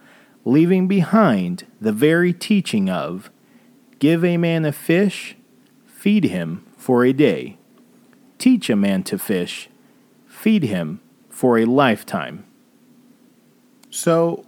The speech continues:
what does it mean? It truly is the definition of empowering others. I mean, if you give a man a fish, you're gonna feed him for a day. If you teach a man to fish,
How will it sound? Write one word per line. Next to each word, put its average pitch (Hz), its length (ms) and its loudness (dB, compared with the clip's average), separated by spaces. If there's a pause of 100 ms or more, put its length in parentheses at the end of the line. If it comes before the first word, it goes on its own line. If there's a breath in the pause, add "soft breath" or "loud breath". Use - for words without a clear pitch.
(140)
what 113 360 0
does 175 200 0
it 156 100 0
mean? 95 360 -2 (1000 soft breath)
It - 220 -2
truly 104 800 0 (160)
is 131 160 -2
the 143 100 2
definition 165 920 -2 (100)
of 127 140 -2
empowering 156 840 0 (100)
others. 110 500 -4 (520 soft breath)
I 160 80 0
mean, 180 360 0 (300)
if - 160 -4
you 131 120 2
give 262 320 -2
a 240 80 4
man 143 260 2
a 98 60 -2
fish, 120 640 -4 (280)
you're 180 180 0
gonna 202 320 2
feed 185 280 0
him 127 140 0
for 139 180 2
a 127 60 2
day. 135 380 -2 (760 soft breath)
If 131 160 -4
you 127 80 -2
teach 247 400 0
a 127 60 2
man 98 260 0
to 92 140 -10
fish, 92 500 -8